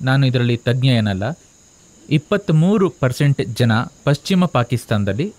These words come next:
ಮತ್ತು ಸುಮಾರು ಮೂವತ್ತು ಪರ್ಸೆಂಟ್ ಜನ ಪೂರ್ವ ಪಾಕಿಸ್ತಾನದಲ್ಲಿ ಉಳ್ಕೊಂಡ್ರು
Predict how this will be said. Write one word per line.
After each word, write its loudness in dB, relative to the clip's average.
ಮತ್ತು 0
ಸುಮಾರು 2
ಮೂವತ್ತು 2
ಪರ್ಸೆಂಟ್ 0
ಜನ 0
ಪೂರ್ವ 2
ಪಾಕಿಸ್ತಾನದಲ್ಲಿ -2
ಉಳ್ಕೊಂಡ್ರು -2